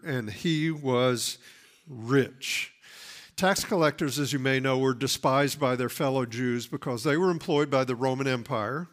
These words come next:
and they had occupied the land of Israel. Uh, Zacchaeus would have been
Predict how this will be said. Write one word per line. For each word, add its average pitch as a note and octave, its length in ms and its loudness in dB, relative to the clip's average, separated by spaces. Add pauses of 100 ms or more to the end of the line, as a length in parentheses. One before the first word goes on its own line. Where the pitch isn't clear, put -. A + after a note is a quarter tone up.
(120)
and B2+ 140 -6
they B2 140 -2
had A#2 300 -4 (460)
occupied D3+ 840 0 (120)
the C3+ 160 -4
land A#2 480 -4 (120)
of C3+ 260 -6
Israel. E3 480 -2 (800)
Uh, C3 100 -2
Zacchaeus C#3+ 540 0
would D#3 140 0
have D3 100 -2
been C3+ 320 0